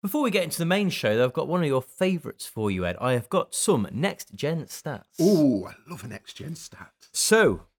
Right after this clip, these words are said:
Speaker 1: this was a fast week of N F L action. So fast, when you look at next-gen stats,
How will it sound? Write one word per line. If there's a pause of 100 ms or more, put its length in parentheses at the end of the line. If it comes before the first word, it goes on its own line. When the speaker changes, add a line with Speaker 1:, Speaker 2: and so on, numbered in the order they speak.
Speaker 1:
this
was
a
fast
week
of
N
F
L
action.
So
fast, (380)
when
you
look
at
next-gen
stats,